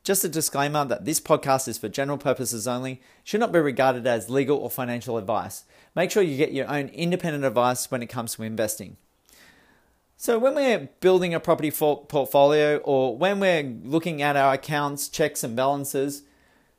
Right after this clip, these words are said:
how do we actually look at protecting our financial assets, our wealth, and how do we c-, continue to build on those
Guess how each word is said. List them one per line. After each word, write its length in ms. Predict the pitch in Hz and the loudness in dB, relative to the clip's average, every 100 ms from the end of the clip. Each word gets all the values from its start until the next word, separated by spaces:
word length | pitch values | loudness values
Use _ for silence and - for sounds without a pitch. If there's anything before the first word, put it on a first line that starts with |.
| _ _ | _ _
how 120 | 202 | 2
do 80 | 277 | 4
we 140 | 269 | 6
actually 500 | 208 - 180 165 - _ - | 4 4 2 2 -2 _ -6
look 300 | 139 170 - - | 0 0 -2 -8
at 280 | 135 135 - _ _ _ - | -2 -2 -4 _ _ _ -8
protecting 540 | 160 175 165 180 156 | -2 0 0 -2 -2
our 120 | 135 | -2
financial 800 | - 147 147 147 147 151 143 139 _ _ _ _ _ _ | -2 -2 -2 -4 -6 -4 -4 -6 _ _ _ _ _ _
assets, 560 | 143 156 - 165 165 - | -2 0 4 4 2 -6
our 180 | - 120 | 0 0
wealth, 540 | 120 143 170 170 - - _ _ _ _ - | 4 6 6 4 -4 -18 _ _ _ _ 0
and 400 | 151 151 156 - _ | 2 2 -2 -10 _
how 220 | 143 180 | -2 2
do 100 | 233 | 2
we 200 | 226 214 | 2 0
c-, 260 | 147 - - - | -4 -12 -18 -8
continue 400 | 160 165 165 151 | -8 -6 -4 -4
to 80 | |
build 500 | 113 110 151 143 123 - | -4 0 2 2 -2 -10
on 220 | 139 143 | -6 -4
those 500 | 135 120 87 95 - | -4 -6 -8 -12 -16